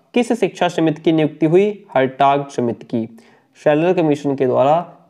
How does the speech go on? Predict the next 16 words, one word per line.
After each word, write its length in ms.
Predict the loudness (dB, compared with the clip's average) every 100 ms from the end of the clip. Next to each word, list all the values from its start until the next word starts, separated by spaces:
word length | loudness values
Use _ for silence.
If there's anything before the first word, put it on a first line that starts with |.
| _
किस 260 | -2 -2 -2
शिक्षा 320 | -6 -2 -2
समिति 360 | -2 0 -2 0
की 100 | 2
नियुक्ति 340 | 2 -2 0
हुई? 500 | 2 4 2 -2 -10 -4
हर्टाग 420 | -2 0 2 2 0
समिति, 600 | -2 0 0 2 2 0 -12 _ _ -4
शिक्षा 280 | -2 -2 -2
समिति 320 | 0 -2 0
की 120 | 0
नियुक्ति 680 | 2 0 0 2 2 -4 -14 _ _ -2
हुई। 280 | 2 2 0
सैडलर 520 | -2 0 0 2 0
कौन 380 | 0 0 2 0
थे? 380 | -2 0 2